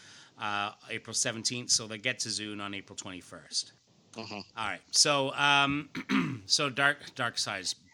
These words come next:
Speaker 1: pitiful transient beings. Their hour upon the stage is so indelibly brief. They would sooner have evolved to something of value, a prouder form, one of loftier ideals, and without such petty concerns.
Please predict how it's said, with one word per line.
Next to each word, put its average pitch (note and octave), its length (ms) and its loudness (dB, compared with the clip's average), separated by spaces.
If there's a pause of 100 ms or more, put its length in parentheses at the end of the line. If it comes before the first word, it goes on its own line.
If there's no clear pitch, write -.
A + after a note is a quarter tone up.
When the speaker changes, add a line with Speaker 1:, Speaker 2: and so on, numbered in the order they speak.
Speaker 1:
pitiful - 420 -16 (140)
transient E2 640 -12
beings. F#2+ 460 -2 (320)
Their D3 120 6
hour D#3+ 300 10
upon C3+ 300 2
the B2+ 80 0
stage A2 400 2
is G#2+ 100 -2
so B2 140 2
indelibly G2+ 520 -8 (140)
brief. F#2+ 460 -12 (640)
They F3+ 80 -2
would F3+ 160 -2
sooner D#3+ 420 4
have D3 140 0
evolved A#2 580 -2
to A2 80 -6
something A2+ 380 2
of G#2 80 -12
value, G2+ 560 -2
a - 40 -16
prouder C3 380 0
form, A#2+ 440 -6
one A#2 100 -6
of A2 120 -10
loftier B2 520 0
ideals, A2+ 580 -2
and G#2+ 80 -10
without A2+ 220 -4
such - 240 -4
petty A#2+ 240 -6
concerns. G#2 880 0